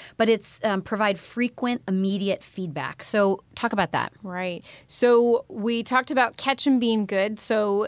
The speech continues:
Speaker 2: uh, giving them praise in the moment,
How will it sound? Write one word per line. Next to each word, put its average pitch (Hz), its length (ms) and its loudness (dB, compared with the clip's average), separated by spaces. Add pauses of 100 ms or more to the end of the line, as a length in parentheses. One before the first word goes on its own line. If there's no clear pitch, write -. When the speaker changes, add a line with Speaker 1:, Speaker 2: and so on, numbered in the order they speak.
Speaker 2:
uh, 196 360 0
giving 220 400 -2
them 202 160 -2
praise 214 420 -2
in 208 120 -2
the 202 80 -2
moment, 180 520 -6